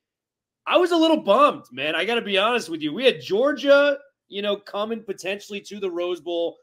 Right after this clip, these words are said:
Auburn, a big name S E C brand school coming there, you know, to play, I think, a home and a home, a home and away series with the Auburn Tigers. And you know what we said? We said, "Nope, we're not gonna be doing that. We're doing Utah Utes."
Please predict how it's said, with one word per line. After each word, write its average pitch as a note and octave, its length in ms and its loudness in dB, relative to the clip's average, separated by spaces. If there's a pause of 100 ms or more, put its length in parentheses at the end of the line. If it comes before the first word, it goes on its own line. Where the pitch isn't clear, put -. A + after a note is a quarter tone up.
(200)
Auburn, G#3 420 -2
a D#3+ 300 -2
big F3+ 260 0
name F#3 380 -2
S F3 240 -6
E E3+ 80 -14
C D#3 360 -18
brand D#3+ 600 -6 (220)
school F3+ 380 -4
coming E3+ 340 -6
there, E3 400 -4 (260)
you D3+ 80 -10
know, D#3 100 -2
to D#3 60 -4
play, D#3+ 220 0
I D#3+ 40 2
think, E3 140 -6
a D#3 80 0
home E3+ 240 -4
and E3 80 -4
a C#3+ 60 -4
home, D#3+ 280 -6 (160)
a C3+ 140 -6
home E3+ 160 -4
and D#3+ 80 -6
away D3 300 -4
series D#3+ 560 -4 (180)
with C#3+ 160 -12
the C#3+ 120 -4
Auburn C3+ 300 -2
Tigers. D3+ 680 -4 (440)
And - 80 -10
you B3+ 80 -2
know C#4+ 140 4
what A3+ 80 0
we G#3+ 140 -2
said? A#3 180 0
We G3+ 80 -4
said, E3 220 -6
"Nope, G3 320 0
we're E3 80 -6
not E3+ 180 0
gonna E3+ 120 -10
be E3 60 -8
doing D#3+ 240 -4
that. D3+ 220 -2
We're D#3 80 -6
doing D#3 260 -4
Utah G#3+ 500 0
Utes." D#3 560 -4